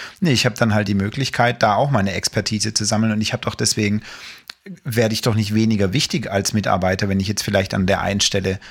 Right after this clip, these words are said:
ein bisschen Kontrolle verliere oder sie abgebe. Dafür kann ich ja an anderen Stellen wieder, äh, neue Dinge lernen und neue Dinge voranbringen. Ich glaub, das ist doch das Entscheidende, was wir, was wir erreichen wollen, dass die Leute einfach akzeptieren, ich verliere nichts, wenn ich das jetzt mal anders mache.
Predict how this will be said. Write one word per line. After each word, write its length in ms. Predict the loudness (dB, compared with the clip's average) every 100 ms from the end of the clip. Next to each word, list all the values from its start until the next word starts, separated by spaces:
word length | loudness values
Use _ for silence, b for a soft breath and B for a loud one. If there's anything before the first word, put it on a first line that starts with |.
| B -4
ein 80 |
bisschen 300 | 0 2 2
Kontrolle 500 | 0 -2 0 2 2
verliere 540 | 0 0 2 2 2 0
oder 160 | 2
sie 160 | 2 2
abgebe. 600 | 0 -2 -2 0 2 0 B B -10
Dafür 280 | -2 0 2
kann 200 | 2 0
ich 140 | 2
ja 60 | 0
an 60 |
anderen 300 | 0 0 2
Stellen 340 | 2 0 0 0
wieder, 320 | 0 0 -4 B -8
äh, 180 | -4 -2
neue 320 | 0 2 2
Dinge 260 | 2 0 2
lernen 440 | 2 2 2 0
und 220 | -2 -2
neue 240 | -2 -2 -2
Dinge 240 | -2 -2
voranbringen. 640 | -2 -4 -4 -4 -6 -6 -8 -8
Ich 140 | -2
glaub, 220 | 0 0
das 180 | 0 0
ist 160 | 0 0
doch 100 | -2
das 160 | -4
Entscheidende, 480 | -2 0 0 -2 -4
was 220 | -4 -4
wir, 160 | -4 -6 -6
was 140 | -4
wir 80 | -2
erreichen 400 | -2 -2 -2 -2
wollen, 280 | -2 -4 -6 B B -4
dass 160 | -2
die 80 | 2
Leute 260 | 2 2 0
einfach 280 | -2 -4
akzeptieren, 680 | -6 -2 -4 -2 -2 0 0 -2 B B
ich 180 | -8 -4
verliere 380 | 0 0 2 2
nichts, 480 | 2 0 0 -2 0
wenn 140 | 0
ich 120 | 0
das 220 | -2 0 0
jetzt 180 | 0
mal 120 | -2 -2
anders 340 | -2 -2 -2
mache. 260 | -4 -6